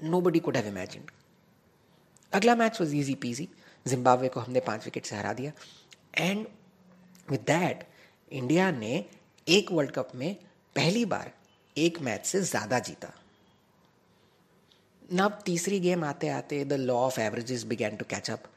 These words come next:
अब अगला मैच था हमारा ऑस्ट्रेलिया के साथ,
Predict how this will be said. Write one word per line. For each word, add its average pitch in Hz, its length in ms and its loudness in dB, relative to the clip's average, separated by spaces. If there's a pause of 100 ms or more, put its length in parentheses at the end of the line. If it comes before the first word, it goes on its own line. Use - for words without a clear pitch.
(720)
अब 170 180 0
अगला 175 280 6
मैच 175 360 2
था 170 60 2
हमारा 143 540 -2
ऑस्ट्रेलिया 120 480 0
के - 120 -6
साथ, 113 300 -10